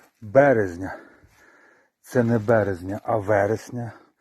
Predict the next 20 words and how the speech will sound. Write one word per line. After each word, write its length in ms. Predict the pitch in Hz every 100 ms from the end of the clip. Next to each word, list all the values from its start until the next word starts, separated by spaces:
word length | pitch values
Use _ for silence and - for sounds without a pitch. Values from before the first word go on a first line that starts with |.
| _ _ _ _
Хто 280 | - - 123
посміявся, 800 | - 113 - 113 113 107 - 110
то 180 | - 113
на 120 | 107
здоров'я. 580 | 92 95 104 107 110 110
Сміх 460 | - 117 120 - - -
продовжує 540 | 107 113 104 95 101
життя. 520 | 87 101 - 113 127 - _ _ - - - - - - - - _ -
От. 400 | 120 110 - - - - _ _ _ _ _ _ _
Але, 540 | - 156 151 160 170 - _ _ _ _ _ _ _ - - _ _ _ _ _ -
кажучи, 560 | 127 113 120 - 160
що 220 | - -
гриба 340 | 104 110 104 123
в 140 | 113
лісі 280 | 113 - 110
нема, 420 | 101 107 143 175 - _ _ _ _ - - - -
все-таки 680 | - - 135 131 117 127 117 - - - - - _ _ _ _ _ -
я 160 | 123
вам 180 | 117 104
похвалюся, 880 | - 113 - 113 117 165 - 156